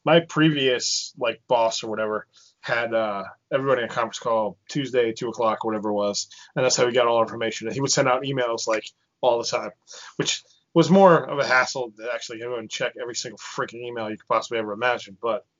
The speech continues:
at least you got your communication. It wasn't like you were waiting. If, like you said, I remember getting text messages, like, the other day. It came in. I was like,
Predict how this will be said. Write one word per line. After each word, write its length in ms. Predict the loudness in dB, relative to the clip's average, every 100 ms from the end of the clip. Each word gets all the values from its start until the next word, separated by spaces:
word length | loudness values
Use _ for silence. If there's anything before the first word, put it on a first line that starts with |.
| 2
at 60 | 4
least 180 | 4 2
you 60 |
got 220 | 2 2
your 120 | 0 -6
communication. 720 | -6 -10 -8 -8 -8 -10 -18 _ -10
It 60 |
wasn't 260 | -8 -6 -6
like 140 | -6
you 80 | -8
were 100 | -6
waiting. 460 | -6 -4 -6 -6 -14 _ _ _
If, 240 | -8 -8
like 240 | 0 0 0
you 60 |
said, 280 | 0 0 0 -8 _ _
I 300 | 2 4 2 -2
remember 300 | -6 -4 0
getting 160 | -2 2
text 240 | 0 2
messages, 560 | -4 -6 -8 -8 -8 -8 -6
like, 160 | -4
the 80 | 0
other 100 | 0
day. 300 | 4 2 2 -8 -12 -6
It 120 | -2
came 220 | 2 2
in. 200 | 0 -4 -12 _ _ -4
I 80 |
was 80 | 0
like, 200 | 0 -2